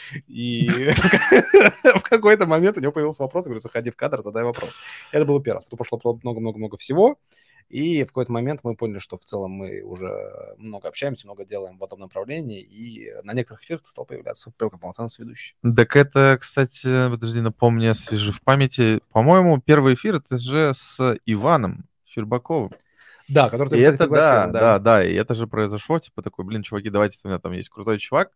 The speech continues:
Speaker 2: давайте
Speaker 1: Да.
Speaker 2: его позовем». А, его пригласили, и вот, э, как бы, типа, вроде сделал полезняшечку, ну и плюс оказался.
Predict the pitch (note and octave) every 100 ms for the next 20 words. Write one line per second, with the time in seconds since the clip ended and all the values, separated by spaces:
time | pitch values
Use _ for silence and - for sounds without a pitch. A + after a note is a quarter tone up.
0 | - G2 F#2 G2+ F#2+ F#2+ A#2+ G3 G#3+ _
1 | _ _ _ - F#2+ F#2 F2+ F2+ G2 F#2+
2 | G2 G2+ - C3+ C#3+ A#2 G#2 G2 F#2+ G#2+
3 | _ - F#2+ E2+ E2+ F#2+ F#2 F2+ F#2 F2+
4 | _ _ - _ - B2 A#2+ B2+ A#2 G#2+
5 | A2 C3 A#2+ F#2+ _ A2 G#2 F#2+ C3+ C#3
6 | - A2+ G2 - C#3+ B2+ C3 - G#2+ G#2
7 | A2+ -